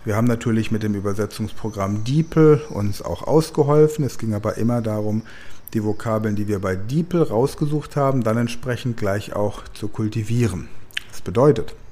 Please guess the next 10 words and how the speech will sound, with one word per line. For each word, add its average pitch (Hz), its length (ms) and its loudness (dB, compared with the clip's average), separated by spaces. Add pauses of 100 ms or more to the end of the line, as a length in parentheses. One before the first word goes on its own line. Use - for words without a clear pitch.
(680)
wenn 101 180 -2
ich 147 120 0
mir 156 100 6
jetzt 156 260 2
bei 117 300 2 (500)
DeepL 160 360 2
einen 113 240 0
Text - 280 -6
übersetzen 104 580 -2
lasse - 280 -8